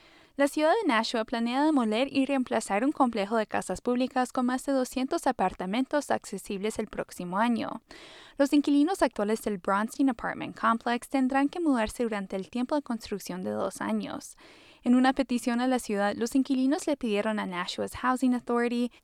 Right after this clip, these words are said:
que los ubiquen en apartamentos que planean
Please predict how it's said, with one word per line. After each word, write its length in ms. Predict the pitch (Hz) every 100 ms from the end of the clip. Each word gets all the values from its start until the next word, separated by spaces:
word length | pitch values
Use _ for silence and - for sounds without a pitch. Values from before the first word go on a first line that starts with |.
| 247
que 120 | 269
los 200 | 240 -
ubiquen 300 | 254 254 320
en 120 | 262
apartamentos 800 | 226 196 190 185 190 220 - 233
que 140 | 240
planean 400 | 233 262 247 269